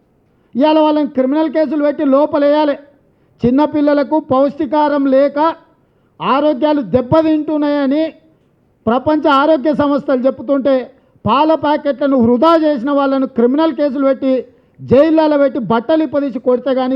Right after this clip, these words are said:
పాల ప్యాకెట్ల బా-, బ్యాచ్కు బుద్ధి చెప్పినట్టు కాదు.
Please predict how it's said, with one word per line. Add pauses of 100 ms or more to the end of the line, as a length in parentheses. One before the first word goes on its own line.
(120)
పాల
ప్యాకెట్ల
బా-, (260)
బ్యాచ్కు (480)
బుద్ధి
చెప్పినట్టు
కాదు.